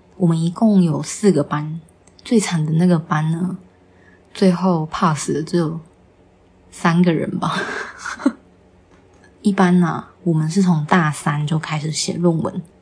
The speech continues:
大三没有过，他就大四继续写，大四没有过，就大五继续写，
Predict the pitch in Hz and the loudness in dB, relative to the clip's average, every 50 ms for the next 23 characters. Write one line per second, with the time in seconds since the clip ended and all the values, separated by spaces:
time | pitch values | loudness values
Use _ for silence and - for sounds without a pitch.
0 | _ _ _ _ _ _ _ _ _ - 233 214 190 185 175 - - 185 175 175 | _ _ _ _ _ _ _ _ _ -4 -2 0 2 0 0 0 0 0 2 2
1 | 175 175 175 170 175 180 165 160 160 - 170 156 156 185 180 - - 180 170 175 | 2 2 2 4 4 2 2 2 2 2 2 2 2 0 -2 -2 -2 0 0 0
2 | 180 175 - 196 170 160 165 160 - - - 175 160 156 - 180 175 151 156 160 | 0 4 4 4 6 4 2 -2 -4 -8 -10 -10 -8 -2 2 2 2 4 2 0
3 | 156 - - - - - _ - - 262 233 220 - - - 233 196 175 185 208 | -2 -4 -8 -12 -16 -18 _ -4 -2 0 0 0 -2 2 4 4 6 8 6 6
4 | 214 180 185 - 202 185 175 190 208 202 190 190 - - - - 208 185 156 151 | 6 2 4 6 6 6 6 4 2 0 0 -4 -10 -10 -6 -4 -4 -2 -2 -2
5 | 147 147 147 - - 214 202 202 202 202 190 170 - - - 208 190 190 | -4 -6 -8 -6 -4 -2 -2 0 0 0 -2 -2 -2 0 0 0 0 -2